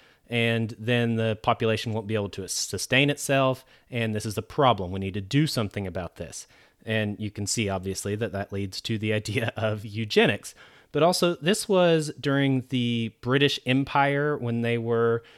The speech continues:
seeking after new lands, as was France and Spain and a lot of other countries. And so as this idea started to spread, we have the expansion of empires start to increase as well, because they all started getting the same idea that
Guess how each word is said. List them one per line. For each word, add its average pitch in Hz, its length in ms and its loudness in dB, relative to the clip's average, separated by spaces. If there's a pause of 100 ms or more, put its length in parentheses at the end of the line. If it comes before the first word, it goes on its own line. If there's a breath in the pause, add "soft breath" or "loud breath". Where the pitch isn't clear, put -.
(120 loud breath)
seeking 143 460 0
after 120 260 0
new 107 200 -2
lands, 135 640 2
as 113 320 -2
was 104 680 -2
France 120 560 -2
and 98 100 -8
Spain 113 640 0
and 98 100 -8
a 101 40 -6
lot 98 160 -4
of 98 80 -6
other 98 140 -8
countries. 135 640 -2 (360 soft breath)
And 135 160 0
so 127 300 2
as 147 300 4
this 151 200 2
idea 131 340 2
started 117 340 0
to 101 60 -6
spread, 117 640 0 (640 soft breath)
we 151 460 4
have 156 520 2
the 135 160 2
expansion 175 640 0
of 127 220 0
empires 113 640 0
start - 260 -2
to 127 100 -4
increase 120 460 -2
as 101 160 -6
well, 120 380 2
because 113 580 -4 (320 soft breath)
they 135 140 2
all 202 140 6
started 165 480 2
getting 139 340 6
the 120 100 2
same 135 340 2
idea 110 580 0
that 110 380 0